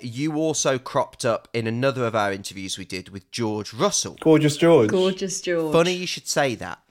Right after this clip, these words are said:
Speaker 1: because I sort of challenged him on his reputation for having his top off on the internet a lot.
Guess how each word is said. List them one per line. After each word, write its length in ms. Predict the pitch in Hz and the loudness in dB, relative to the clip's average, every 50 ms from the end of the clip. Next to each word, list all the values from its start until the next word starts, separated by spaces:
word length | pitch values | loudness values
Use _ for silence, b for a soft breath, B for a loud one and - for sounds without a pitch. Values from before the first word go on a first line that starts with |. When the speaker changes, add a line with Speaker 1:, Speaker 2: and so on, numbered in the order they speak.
| _ _ _ | _ _ _
Speaker 1:
because 420 | - 120 123 - - 131 117 131 | -4 -4 -2 -2 -2 -2 0 2
I 180 | 135 123 127 123 | 4 4 4 4
sort 380 | 117 - - - 151 151 147 | 4 4 4 4 4 4 2
of 80 | 139 - | 0 -2
challenged 500 | - - - 147 139 131 127 123 110 - | -2 -2 0 0 0 0 -2 -4 -6 -6
him 140 | 123 117 113 | -4 -2 -2
on 100 | 113 113 | -2 -2
his 140 | 113 107 104 | -4 -4 -4
reputation 920 | 113 113 110 - - 120 113 - 123 117 110 104 - - 110 104 104 104 | -4 -4 -4 -6 -8 -10 -8 -6 -4 -4 -4 -4 -6 -6 -6 -8 -8 -10
for 640 | 92 - - - - 113 110 107 104 101 101 98 92 - | -12 -18 -14 -8 -6 -4 -2 -2 -2 -2 -2 -2 -4 -6
having 360 | - - - 117 101 110 104 | -6 -4 -2 -2 -2 -2 -6
his 160 | 104 101 - | -6 -6 -6
top 420 | - - - - - 139 - - - | -8 -8 -4 -2 0 -2 0 -2 -4
off 380 | 98 92 - - - - - _ _ _ _ | -6 -6 -8 -10 -16 -20 -20 _ _ _ _
on 160 | 113 110 104 | -4 -4 -4
the 140 | 104 110 117 | -4 -6 -6
internet 500 | 127 127 117 - - 98 95 98 - - | -6 -6 -6 -8 -10 -10 -10 -10 -12 -14
a 60 | 95 | -14
lot. 320 | 78 69 60 53 50 - | -14 -14 -16 -16 -16 -18